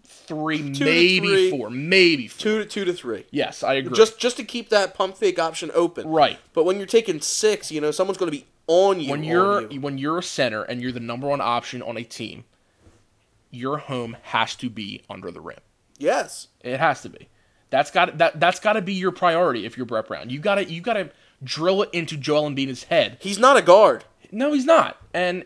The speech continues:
Speaker 1: you got, you have to, you have to tell him. You have to drill it into his head. That's where you gotta be most of the time. Not all the time, most
Speaker 2: Most
Speaker 1: of the
Speaker 2: of the
Speaker 1: time.
Speaker 2: time.
Speaker 1: You've got to be there.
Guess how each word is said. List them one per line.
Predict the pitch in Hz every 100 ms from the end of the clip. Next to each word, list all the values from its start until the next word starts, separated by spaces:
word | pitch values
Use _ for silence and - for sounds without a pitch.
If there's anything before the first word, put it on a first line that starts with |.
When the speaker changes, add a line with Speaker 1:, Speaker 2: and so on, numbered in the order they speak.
| - -
Speaker 1:
you | 147 185
got, | 214 214 143 147 139 _ _
you | 170 170
have | - 196 196 -
to, | 208 190
you | 156 165
have | 180 175 -
to |
tell | 151 196 180
him. | 131
You | 143
have | 156
to | 139
drill | 131 147 196
it | 175
into | 180 196
his | 196
head. | - 131 117 - _ _
That's | 185 220 247
where | 247
you |
gotta | 208 220
be | 160 226 117 - _ _
most | 143 175 202 202
of | 214
the | 180
time. | - 139 - _ _ _
Not | 135 240
all | 285 285
the |
time, | 285 208 196 190 _ _ -
most | 156 160
Speaker 2:
Most | 165 165
Speaker 1:
of | 156
the |
Speaker 2:
of | 143
the | 139
Speaker 1:
time. | 113
Speaker 2:
time. |
Speaker 1:
You've | 151 135 - -
got | 175 208 226
to |
be | 175
there. | 165